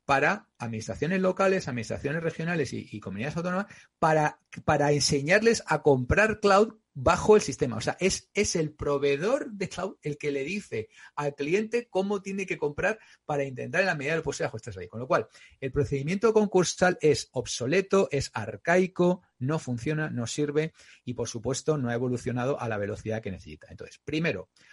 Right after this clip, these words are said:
arregla eso. Eh, arregla eso y favorece la implantación de tecnología y la digitalización del sector público, pero de verdad, no de boquilla. Y si por el camino favoreces a las, a los proveedores españoles, pues mejor,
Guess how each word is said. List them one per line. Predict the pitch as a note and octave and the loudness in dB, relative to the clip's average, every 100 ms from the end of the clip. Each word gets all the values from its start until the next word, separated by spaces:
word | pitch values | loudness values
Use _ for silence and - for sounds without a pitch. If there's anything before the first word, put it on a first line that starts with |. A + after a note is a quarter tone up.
| - | -12
arregla | - D#3 D#3 G3+ F#3+ B2+ | -2 0 2 2 2 0
eso. | - - F2+ _ _ _ _ _ _ _ _ | -2 -10 -18 _ _ _ _ _ _ _ _
Eh, | C3+ C3 C3 - _ _ _ _ - | -6 -4 -4 -8 _ _ _ _ -6
arregla | C#3 C#3+ F3 | -2 0 2
eso | F#3 F#3 - | 2 2 0
y | D3 | -2
favorece | - C3+ B2+ B2+ F3+ - | -4 -4 -2 -2 -2 0
la | C#3 | 0
implantación | C3 A#2+ A#2 A2+ - E3+ | 0 -2 -4 -4 -6 -6
de | A#2+ | -4
tecnología | A2 B2 E3+ - E3+ - | -4 -2 -2 -2 -4 -2
y | |
la | B2+ A#2+ | -2 -2
digitalización | A2 A#2 A2 G#2+ A2 D3+ | -6 -8 -6 -6 -4 -2
del | D#3+ | -2
sector | C3 - C#3+ | -4 -2 -2
público, | D#3+ E3+ F3 F#3+ | 0 -2 0 2
pero | D#3 C#3 | 2 2
de | C#3 | 2
verdad, | C#3 D3+ E3 - | 0 2 0 0
no | C#3 D3 | -2 0
de | C#3 | 2
boquilla. | A#2+ - G2 E2+ F2 - _ - - - _ | 0 -4 -10 -12 -14 -18 _ -20 -20 -20 _
Y | D#3 C3 | -6 -4
si | - D3 - | -4 -6 -6
por | - D3 | 2 4
el | C#3 | 4
camino | C#3+ D3+ G3+ B2+ F#2 | 0 0 0 -2 -6
favoreces | - B2 G#2 G2+ C#3+ D#3 | -8 -6 -4 -2 0 2
a | D#3+ | 2
las, | D#3 - | 0 -4
a | D3 | -2
los | C#3+ C#3 | 0 0
proveedores | - C#3 C#3+ D3+ D3 | 0 0 2 2 0
españoles, | D3+ D#3 D#3+ F3+ G3+ | -4 -6 -2 0 -2
pues | - A#2 | -2 -4
mejor, | G2 F2+ A#2 - | -6 -6 -8 -8